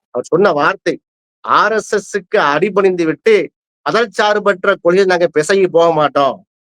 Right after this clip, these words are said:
அப்படின்னு சொல்லிட்டு, "எங்களை நம்பி வரக்கூடியவங்களுக்கு வந்து ஆட்சியிலையும் பங்கு, அதிகாரத்திலையும் நாங்கள் பங்கு தருவோம்" என்று திரும்பவும் வந்து சொல்லி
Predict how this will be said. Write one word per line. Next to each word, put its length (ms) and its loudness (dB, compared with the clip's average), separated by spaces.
அப்படின்னு 400 0
சொல்லிட்டு, 540 2
"எங்களை 340 2
நம்பி 340 0
வரக்கூடியவங்களுக்கு 640 0
வந்து 300 0
ஆட்சியிலையும் 640 -2
பங்கு, 260 -2
அதிகாரத்திலையும் 640 0
நாங்கள் 240 -2
பங்கு 280 -4
தருவோம்" 400 -2
என்று 300 -4
திரும்பவும் 420 0
வந்து 400 2
சொல்லி 420 0